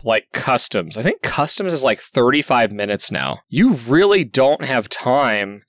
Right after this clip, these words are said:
in some cases to get all of the quest items you need in the same raid. Like, I went and did the Golden Zibbo quest, right?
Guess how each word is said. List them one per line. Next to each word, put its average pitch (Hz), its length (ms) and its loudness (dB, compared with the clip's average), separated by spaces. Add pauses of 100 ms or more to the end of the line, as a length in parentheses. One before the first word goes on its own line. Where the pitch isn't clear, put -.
in 123 160 -2
some 165 400 0
cases 113 680 -2
to 113 600 0
get 156 240 2
all 143 280 2
of 123 160 0
the 113 120 0
quest 143 360 0
items 110 300 0
you 113 100 0
need 120 300 0
in 104 100 0
the 101 80 -6
same 110 400 -2
raid. 92 560 -2
Like, 113 260 0
I 139 140 2
went 151 240 0
and 123 120 -4
did 123 200 2
the 120 100 2
Golden 117 640 2
Zibbo 101 480 0
quest, - 440 -4
right? 104 260 0